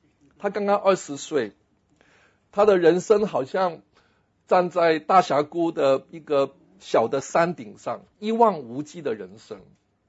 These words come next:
啊。我们现在人到中年，你就可以说不要想这么多，不要理人。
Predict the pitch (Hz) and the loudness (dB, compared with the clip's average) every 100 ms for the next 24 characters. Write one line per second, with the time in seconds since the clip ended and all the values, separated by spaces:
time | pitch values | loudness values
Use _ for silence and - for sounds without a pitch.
0 | _ - 117 - _ _ _ _ _ _ | _ -10 -10 -12 _ _ _ _ _ _
1 | 151 160 196 220 226 240 214 202 190 185 | 0 2 2 0 0 4 6 6 4 0
2 | _ _ _ 151 175 190 170 202 196 180 | _ _ _ -6 2 4 4 2 2 0
3 | 131 147 127 147 156 156 131 156 151 - | -2 -2 -8 -8 -8 -8 -6 -2 -2 -6
4 | _ - 180 170 151 135 - _ - 113 | _ -6 2 6 6 2 -6 _ -10 -10
5 | 107 - 151 131 - 151 147 147 170 165 | -10 -14 -10 -10 -6 0 2 2 -2 -4
6 | 127 104 98 95 | -4 -8 -20 -20